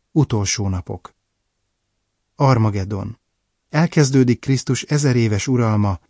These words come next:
és a helyreállítás időszaka azzal folytatódik, hogy fizikai áldások áradnak a hűséges emberekre a földön.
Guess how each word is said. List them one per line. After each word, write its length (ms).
és 220
a 60
helyreállítás 840
időszaka 580
azzal 380
folytatódik, 720
hogy 200
fizikai 540
áldások 600
áradnak 480
a 80
hűséges 540
emberekre 560
a 60
földön. 600